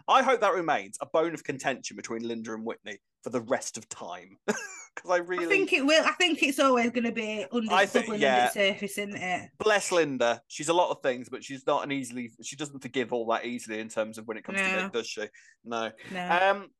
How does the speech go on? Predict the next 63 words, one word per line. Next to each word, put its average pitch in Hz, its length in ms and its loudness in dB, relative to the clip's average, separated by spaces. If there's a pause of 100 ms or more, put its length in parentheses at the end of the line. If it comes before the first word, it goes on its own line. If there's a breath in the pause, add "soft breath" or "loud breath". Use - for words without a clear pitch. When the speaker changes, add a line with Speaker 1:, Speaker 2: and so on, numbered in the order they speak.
(220)
Speaker 1:
but 202 120 2
anyway, 180 320 4
so 175 280 4
Gina 214 360 0
is 202 100 2
basically 170 320 0
spend, 151 340 -6
trying 151 160 0
to 135 60 -2
spend 135 220 -2
the 127 40 -2
week 120 220 -4
trying 120 160 -6
to 117 60 -4
get 120 160 -2
with 113 100 -8
Zach, 117 640 2
and 110 300 -4
that 120 160 4
all 117 160 -2
kind 117 180 -8
of 107 80 -6
falls 113 300 -4
apart 110 320 2
because 113 420 -8 (460)
Elaine 123 280 2
gets 123 200 -2
confused 113 400 -4
and 113 80 -10
tries 117 180 -2
to 110 60 -10
set 110 220 -4
her 113 80 -6
up - 60 -8
with - 120 -16
Freddie, 127 400 -2
who 120 100 -12
does 123 260 -2
fancy 127 360 -4
her. 123 160 0 (260 soft breath)
One 381 180 2
thing 320 140 2
about 220 220 4
Freddie, 139 440 0 (160)
however, 113 280 0
this 107 240 -12
week 104 160 -10
with 120 140 -12
this, 110 280 -4
because - 380 2 (320 loud breath)
Elaine 311 400 2
tells 269 340 2
him, 139 260 0
"Right, 139 200 4
I - 20 0
need 175 180 -8
you 208 60 -8
to - 100 -14
come 185 140 -4
to - 80 -12
the 160 60 -6
Vic 147 220 0
later 113 380 -2